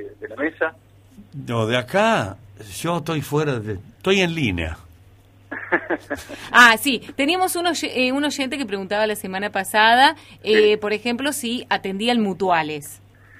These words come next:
Speaker 1: Mira, no, ese tipo, este tipo de tratamientos son muy novedosos, son innovadores en la medicina.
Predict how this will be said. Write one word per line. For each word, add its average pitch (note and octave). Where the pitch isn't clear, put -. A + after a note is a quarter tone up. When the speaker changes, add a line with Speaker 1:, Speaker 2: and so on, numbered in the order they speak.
Speaker 1:
Mira, A2
no, A#2
ese B2+
tipo, C#3
este C3+
tipo E3+
de C#3
tratamientos C3
son D3
muy F3
novedosos, C3
son B2
innovadores A2
en G2
la G2
medicina. B2+